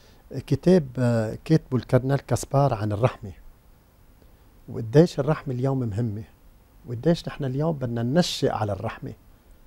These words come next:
قديش بدنا ننشئ على الرحمة تجاه بعضنا البعض ومع بعضنا البعض. ولما بحكي عن الرحمة، كانت غايبة عن مجتمعنا، وكانت يعني فيها مظاهر خارجية فقط. لا، بدنا نحن ندخل للعمق،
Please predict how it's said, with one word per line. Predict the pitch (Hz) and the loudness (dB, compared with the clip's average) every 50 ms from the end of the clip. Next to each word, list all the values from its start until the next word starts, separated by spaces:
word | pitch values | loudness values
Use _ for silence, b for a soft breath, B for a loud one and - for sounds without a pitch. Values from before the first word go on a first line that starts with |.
| - - - | -20 -12 -10
قديش | 127 107 123 151 | -4 4 6 6
بدنا | 160 139 127 113 113 | 6 6 2 0 2
ننشئ | 120 127 127 - - - | 0 0 -2 -2 -4 -6
على | - 104 98 | -6 -6 -6
الرحمة | 98 104 110 - - - 131 101 - _ _ b b b b b b b - | -6 -6 -8 -8 -8 -10 -14 -14 -14 _ _ b b b b b b b -4
تجاه | 131 110 120 156 123 - - | -2 4 4 4 4 4 0
بعضنا | 113 104 107 110 110 | -2 -2 -2 -8 -8
البعض | 107 107 113 123 120 117 110 | -6 -2 -2 -4 -4 -4 -6
ومع | 123 113 113 113 | -6 -6 -6 -6
بعضنا | 127 131 123 117 110 110 | -6 -8 -10 -8 -8 -8
البعض. | 113 107 - 135 135 123 107 - - b b b b b b b b b _ | -8 -4 -2 -4 -4 -4 -10 -14 -20 b b b b b b b b b _
ولما | 120 113 120 113 - 123 123 127 127 | -4 -4 -4 -4 -6 -6 -4 -4 2
بحكي | 139 165 - - - 160 | 2 2 2 2 -4 -4
عن | 123 120 120 | -2 -2 -2
الرحمة، | 117 110 147 160 - - - 143 123 127 135 _ _ _ - - _ - _ - - - - - _ _ - - - | -2 2 0 0 0 -2 -8 -8 -8 -8 -10 _ _ _ -20 -20 _ -20 _ -20 -20 -20 -20 -20 _ _ -20 -10 -2
كانت | 160 165 156 139 - 135 - | -2 0 0 -2 -4 -4 -2
غايبة | 185 196 180 - 123 | -2 -2 -2 -2 -6
عن | 110 113 117 113 | -6 -6 -6 -6
مجتمعنا، | 110 - - 120 113 117 104 107 110 107 - - _ _ _ - - - - - _ - - - _ - _ _ - - - | -8 -6 -6 -6 -6 -6 -8 -10 -14 -14 -16 -20 _ _ _ -20 -20 -20 -20 -20 _ -20 -20 -20 _ -20 _ _ -20 -14 -12
وكانت | 127 107 - - 165 170 165 151 - - - | -12 -12 -4 0 2 4 4 2 0 -2 -12
يعني | - - - 147 123 131 131 127 | -10 -4 -4 -2 -2 -2 -4 -4
فيها | - 185 160 147 | 0 0 0 2
مظاهر | 156 151 139 131 175 165 151 147 | 2 0 2 4 4 4 4 2
خارجية | - - 156 147 135 135 - - 185 170 151 | 0 -2 -2 -2 -2 -2 -2 -4 -2 -2 -4
فقط. | - - 180 - - - 120 107 - - - - b b b b b b b - | -2 -2 -4 -4 -4 -8 -8 -8 -10 -18 -20 -20 b b b b b b b 2
لا، | - - | 2 2
بدنا | 156 151 151 156 | 2 2 2 2
نحن | 160 - - 180 | 2 2 2 2
ندخل | 156 151 156 - - 151 | 2 2 2 2 0 0
للعمق، | 135 127 127 120 120 175 196 185 - - - | 0 0 -2 -2 -2 -2 -2 -2 -4 -8 -20